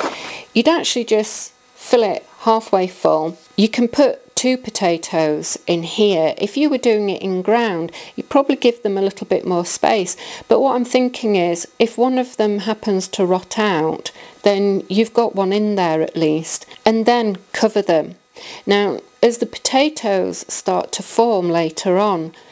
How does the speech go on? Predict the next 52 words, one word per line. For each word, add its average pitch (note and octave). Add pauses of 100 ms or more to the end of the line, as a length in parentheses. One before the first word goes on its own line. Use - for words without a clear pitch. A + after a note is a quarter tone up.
(120)
you'll G3+
mulch G#3+
them E3
so G3
that, F#3+ (160)
'cause A#3+
when B3+
they A#3+
form G#3+ (120)
close A3
to G3+
the F#3
surface, A3+ (220)
you G3+
don't B3+
want A#3
them G3
going F3+
green, G3
you F3+
need G3+
to -
protect -
them. E3+ (460)
So F#3+
mulching F#3+ (160)
is F#3
a F#3
really G3
good F3
thing, F#3
even A3
if F#3+
it's -
just -
with E3+
a -
bit -
more F3
compost F#3+
over D#3+
the D3+
top. - (140)
Now, G#3
the A3+
other D#4+
thing A3+
that G#3
I G3
like F#3
to -
do F#3